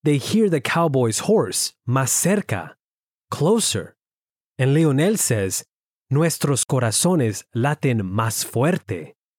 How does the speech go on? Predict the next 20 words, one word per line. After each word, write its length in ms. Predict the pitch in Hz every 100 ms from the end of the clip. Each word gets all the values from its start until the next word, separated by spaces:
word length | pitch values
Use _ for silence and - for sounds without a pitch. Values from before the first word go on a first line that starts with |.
| _
Our 140 | 123
hearts 500 | 113 - - 151 -
beat 240 | - 120 110
harder." 600 | - 156 165 107 82 - _ _ _ _ _
But 180 | - 165 -
who 360 | - 226 294 - _ _
is 320 | 180 254 196
this 220 | 127 170
cowboy? 720 | - - 226 294 123 90 82 - _ _ _ _ _ _ _
¿Quién 300 | - 196 240
es 320 | 165 110 135 - -
ese 300 | 131 - 127
vaquero? 720 | 110 107 - 233 180 87 - _ _ _ _ _ _
And 220 | 175 147
why 260 | 131 196 254
do 140 | 214
they 140 | 156 127
have 260 | 131 135 -
to 240 | 139 117 104 _ _ _
esconderse, 1040 | 170 - 143 117 107 180 220 - 98 78